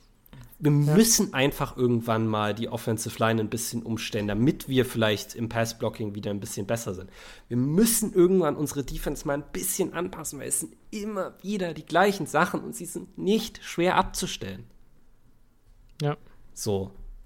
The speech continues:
Speaker 1: Es kann nicht sein, dass wir Woche für Woche hundertsechzig Rush Yards zulassen. So.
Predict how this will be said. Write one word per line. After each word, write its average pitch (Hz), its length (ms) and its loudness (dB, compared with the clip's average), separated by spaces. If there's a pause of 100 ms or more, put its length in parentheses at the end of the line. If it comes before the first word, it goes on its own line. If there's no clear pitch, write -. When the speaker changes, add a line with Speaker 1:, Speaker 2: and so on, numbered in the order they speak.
(480)
Speaker 1:
Es - 240 -4
kann 185 480 0
nicht 180 400 -2
sein, 175 320 0
dass 135 260 -4
wir 123 220 -8
Woche 190 300 0
für 156 280 -4
Woche 156 460 0
hundertsechzig 208 1000 -2
Rush 175 280 -4
Yards 151 340 -2
zulassen. - 540 -12 (1700)
So. 107 380 0